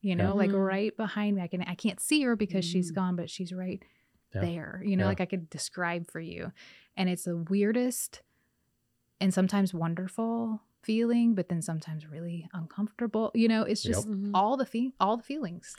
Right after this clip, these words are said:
Speaker 1: And it's the weird, it's just so complex.
Speaker 2: So what's the, I think the, the tendency is to see someone in loss,
Speaker 1: Mm.
Speaker 2: grief, and, and want to do something to help, 'cause everybody wants to help.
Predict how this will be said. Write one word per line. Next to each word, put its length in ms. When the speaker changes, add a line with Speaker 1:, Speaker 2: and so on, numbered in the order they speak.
Speaker 1:
And 120
it's 160
the 160
weird, 480
it's 160
just 340
so 280
complex. 480
Speaker 2:
So 100
what's 240
the, 400
I 60
think 160
the, 200
the 120
tendency 540
is 180
to 600
see 380
someone 640
in 160
loss, 640
Speaker 1:
Mm. 40
Speaker 2:
grief, 500
and, 420
and 260
want 380
to 100
do 160
something 400
to 80
help, 260
'cause 120
everybody 260
wants 220
to 100
help. 300